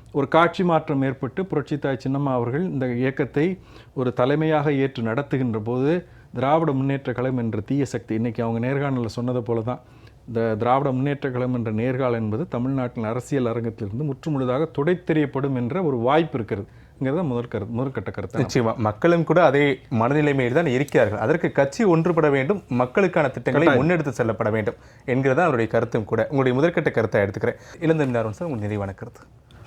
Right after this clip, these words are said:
Speaker 1: அது நூற்றாண்டை தாண்டி புகழ் ஒளி வீசிக்கொண்டிருக்கக்கூடிய ஒரு நிகரற்ற தலைவரின் பிறந்த நாளில் அவருடைய சாதனைகளை, இந்த இயக்கம் செய்திருக்கக்கூடிய சாதனைகளை, இன்றைய நிலையை பற்றியெல்லாம் பேசணும்னா அந்த ஒரு மணி நேரம் நமக்கு போதாது.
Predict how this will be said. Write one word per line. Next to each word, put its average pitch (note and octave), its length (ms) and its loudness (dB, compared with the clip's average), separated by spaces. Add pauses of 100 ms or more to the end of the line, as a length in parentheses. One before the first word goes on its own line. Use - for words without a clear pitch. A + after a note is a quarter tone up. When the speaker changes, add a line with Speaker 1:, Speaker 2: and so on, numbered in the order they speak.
(100)
Speaker 1:
அது A2+ 280 2 (680)
நூற்றாண்டை C#3 580 4
தாண்டி C3+ 380 2
புகழ் B2+ 320 2
ஒளி B2+ 200 4
வீசிக்கொண்டிருக்கக்கூடிய A2 960 -2 (100)
ஒரு G#2 120 -2
நிகரற்ற A2+ 400 0
தலைவரின் A2+ 600 0 (160)
பிறந்த A#2 280 2
நாளில் A2+ 400 2 (580)
அவருடைய A#2+ 380 4
சாதனைகளை, A#2+ 680 4
இந்த A2+ 180 2
இயக்கம் A#2 480 2
செய்திருக்கக்கூடிய G#2 720 -2
சாதனைகளை, G#2 640 0 (720)
இன்றைய B2 380 4
நிலையை A#2+ 360 4
பற்றியெல்லாம் A2 480 0
பேசணும்னா G#2 440 -2
அந்த G#2+ 240 -2
ஒரு A2 180 0
மணி A2 180 0
நேரம் A2+ 240 0
நமக்கு G2 340 -2
போதாது. G#2 380 0